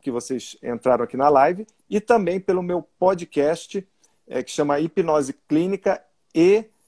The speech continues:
Equilíbrio Emocional, que tá no Spotify, e lá tem auto-hipnose de guiadas que vocês podem fazer, tá? Além de dicas, reflexões, ensinamentos e por aí vai. É,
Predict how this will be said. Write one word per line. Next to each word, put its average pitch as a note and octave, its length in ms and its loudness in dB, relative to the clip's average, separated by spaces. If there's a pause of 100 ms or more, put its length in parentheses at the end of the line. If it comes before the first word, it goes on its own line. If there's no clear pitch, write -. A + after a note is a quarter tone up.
(160)
Equilíbrio D#3+ 500 2
Emocional, E3+ 640 -2
que D#3 100 0
tá D#3+ 200 2
no E3 100 -4
Spotify, D#3 760 0 (520)
e F3 120 2
lá F3 200 6
tem F3+ 160 -4
auto-hipnose D3+ 680 -4
de C#3 80 -14
guiadas D3 540 -2
que - 100 -16
vocês D3+ 320 -10
podem D3 320 -4
fazer, B2+ 480 -4 (500)
tá? B2+ 180 0
Além C#3 320 2
de D3 180 -4
dicas, A#2 880 -2
reflexões, B2 1120 2
ensinamentos B2 720 -2
e C#3+ 80 -4
por C#3+ 160 0
aí D3+ 140 4
vai. G2+ 280 0 (580)
É, B2 800 2